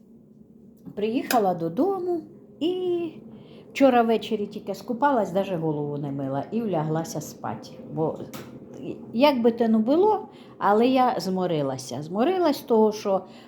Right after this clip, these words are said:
один перельот у мене, а у Ф-, Франкфурті мені треба було очікувати, е, годину сорок хвилин, але рейс затримали і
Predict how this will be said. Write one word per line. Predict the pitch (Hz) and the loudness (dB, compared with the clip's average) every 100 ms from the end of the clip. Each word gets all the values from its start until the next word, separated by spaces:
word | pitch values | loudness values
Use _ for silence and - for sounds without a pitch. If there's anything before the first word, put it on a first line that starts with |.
| - | -4
один | 185 196 285 | 0 4 4
перельот | 277 277 262 254 240 226 226 | 6 6 6 6 6 4 2
у | |
мене, | 214 202 190 180 180 - - - | 2 0 0 -2 -4 -14 -18 -2
а | 196 185 175 - | 2 4 2 0
у | 208 202 190 175 | 0 0 0 -2
Ф-, | 170 - - - | -2 -10 -14 -2
Франкфурті | 247 285 - 180 - 175 | 2 2 0 -4 -4 -6
мені | 190 226 | -2 -2
треба | 226 220 208 | 0 0 0
було | 196 196 196 - | 0 0 0 -2
очікувати, | 196 - 220 208 202 196 202 196 196 - - _ _ - | -4 -6 -4 -2 0 0 0 -4 -4 -14 -20 _ _ -6
е, | 175 170 165 160 160 160 151 147 120 110 113 - 95 76 - - _ _ _ | -2 2 2 2 2 0 -2 -6 -10 -10 -14 -16 -20 -18 -20 -20 _ _ _
годину | 170 226 240 247 226 | 2 2 4 2 0
сорок | - 226 220 - | 0 0 0 -2
хвилин, | 240 262 285 339 320 - - _ _ | 0 2 2 2 -2 -8 -20 _ _
але | 208 208 233 240 - | -2 2 4 2 2
рейс | 208 240 254 - - - | 2 2 2 -4 -10 -10
затримали | 185 208 202 196 202 202 196 196 196 185 - _ _ _ _ _ _ _ _ _ | -2 -2 -2 -4 -4 -2 -2 0 -2 -4 -12 _ _ _ _ _ _ _ _ _
і | 185 175 175 165 156 | -4 2 6 6 4